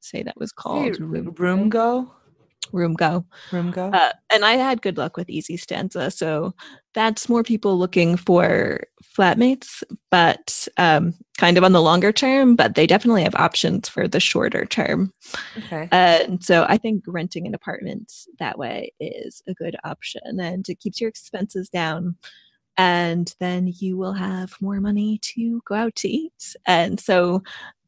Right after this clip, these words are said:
Speaker 1: for going out for a meal, it's definitely cheaper in Rome than would be in London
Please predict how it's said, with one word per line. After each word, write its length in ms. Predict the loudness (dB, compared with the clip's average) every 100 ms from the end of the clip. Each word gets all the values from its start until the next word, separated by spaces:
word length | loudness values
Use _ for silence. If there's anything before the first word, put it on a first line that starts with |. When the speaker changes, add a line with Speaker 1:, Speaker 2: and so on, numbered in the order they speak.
| _
Speaker 1:
for 300 | 4 6 6
going 300 | 6 6 6
out 240 | 6 4 4
for 80 | 2
a 100 | 4
meal, 440 | 2 2 2 0
it's 400 | -2 -4 -4 -10 -4
definitely 720 | 0 2 2 2 2 4 2 0
cheaper 680 | -2 -2 2 4 4 2 0
in 300 | 0 2 2
Rome 500 | 0 0 0 0 0 2
than 580 | 2 2 2 0 -2 -2
would 200 | 2 4
be 160 | 4 4
in 160 | 4
London 720 | 2 2 2 2 2 0 -2